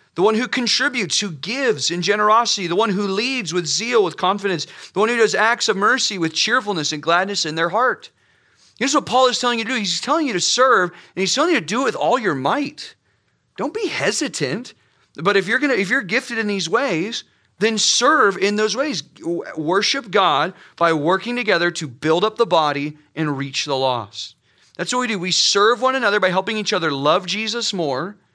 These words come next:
reach people that don't know Jesus, all to the glory of God through Jesus Christ.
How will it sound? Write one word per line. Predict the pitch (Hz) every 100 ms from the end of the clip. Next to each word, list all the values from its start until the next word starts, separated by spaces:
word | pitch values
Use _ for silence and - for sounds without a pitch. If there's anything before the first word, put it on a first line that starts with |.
| _ _ _ _ -
reach | 131 151 233 214
people | 254 240
that | 226 208
don't | 208
know | 226 240
Jesus, | 160 131 131 160 - _ _ -
all | 165 190 220
to | 214
the | 214
glory | 175 185 185
of | 156
God | 156 156 156 156 _ _
through | - 160 147 147 165 - -
Jesus | 123 135 117 123 120 - _ -
Christ. | - 190 170 120 - - - -